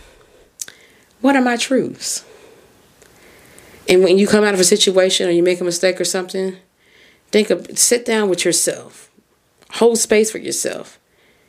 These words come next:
And be compassionate with yourself. Like, okay, so what are my truths? Like, what is it really? Like, what's, what's,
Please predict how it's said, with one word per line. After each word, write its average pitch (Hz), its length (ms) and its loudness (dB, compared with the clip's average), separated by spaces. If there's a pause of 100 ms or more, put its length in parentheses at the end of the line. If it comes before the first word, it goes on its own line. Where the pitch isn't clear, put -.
(880)
And 160 80 4
be 190 80 4
compassionate 208 440 0
with 147 200 -2
yourself. 151 120 -4
Like, 165 180 -4
okay, 185 160 -4
so - 140 -6
what 220 180 -4
are 226 60 -2
my 202 140 0
truths? - 460 -4
Like, - 220 -6
what 208 160 2
is 202 160 2
it 160 140 -2
really? 151 360 -4 (1200)
Like, 151 220 -2
what's, 208 320 2
what's, 220 360 0